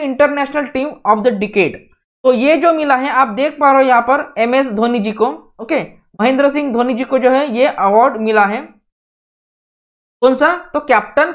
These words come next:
for the I C C One Day International Team, ओके, of the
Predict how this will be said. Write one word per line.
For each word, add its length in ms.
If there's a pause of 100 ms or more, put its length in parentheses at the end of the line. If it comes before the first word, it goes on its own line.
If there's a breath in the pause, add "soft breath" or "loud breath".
for 100
the 180 (100)
I 160
C 80
C 280
One 380
Day 140 (140)
International 720 (280)
Team, 160 (300)
ओके, 200
of 180
the 220